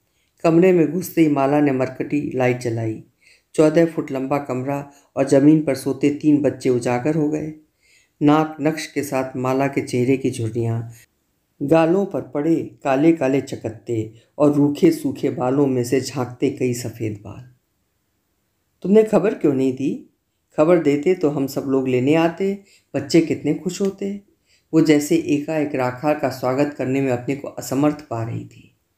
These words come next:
"अच्छा, तुम जरा सुस्ता कर हाथ मुंह धो, मैं जल्दी से खाने को कुछ बना देती हूँ।"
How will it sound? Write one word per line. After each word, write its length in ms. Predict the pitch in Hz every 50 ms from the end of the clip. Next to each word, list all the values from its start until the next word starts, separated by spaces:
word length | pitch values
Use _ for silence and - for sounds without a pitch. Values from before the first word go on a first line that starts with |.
| _ _ _ _ _ _ _ _ _ _ _ _ _ _ _
"अच्छा, 280 | - 170 170 - - 180
तुम 220 | 185 - 185 180
जरा 200 | 165 160 160 160
सुस्ता 380 | 156 156 - 143 - - - 147
कर 200 | 147 - 160 151
हाथ 180 | 143 131 135 131 - 170
मुंह 140 | 156 147
धो, 320 | 147 131 139 165 - - - _ _ _ _ -
मैं 80 | 147 143
जल्दी 300 | 143 139 139 147 165 165
से 140 | 165 175
खाने 340 | - - - 135 127 139 151
को 140 | 151 156 147
कुछ 200 | 147 131 131 127
बना 220 | 127 123 120 117
देती 360 | 120 117 123 120 120 123 127 123
हूँ।" 240 | - - 127 123